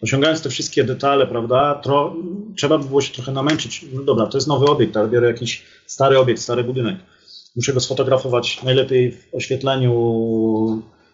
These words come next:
takim ambientowym, czyli takim jednolitym, bez, e, e, fotografuję, wrzucam do programu, ten program sam potrzebuje kilk-, kilkunastu godzin, żeby mi przeliczyć, ale on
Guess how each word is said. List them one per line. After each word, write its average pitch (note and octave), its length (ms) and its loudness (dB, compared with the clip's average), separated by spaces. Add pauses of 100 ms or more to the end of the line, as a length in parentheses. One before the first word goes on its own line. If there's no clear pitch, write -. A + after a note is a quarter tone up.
(400)
takim A#2+ 500 0 (440)
ambientowym, C3 600 2
czyli A2 160 -4
takim A#2 260 -2
jednolitym, A#2+ 580 -2
bez, A2+ 400 0
e, G#2+ 60 2
e, G#2+ 200 0 (480)
fotografuję, D#3 840 4 (760)
wrzucam D#3 280 2
do B2+ 60 -2
programu, C#3+ 480 -2
ten C#3+ 180 -4
program B2 380 -2 (200)
sam - 320 -4 (340)
potrzebuje C#3 480 4
kilk-, C3 380 -12
kilkunastu C3+ 480 -4
godzin, A#2+ 340 2
żeby A2+ 180 -6
mi B2 100 -2
przeliczyć, B2+ 500 -4
ale A2+ 280 -2
on A2+ 160 -4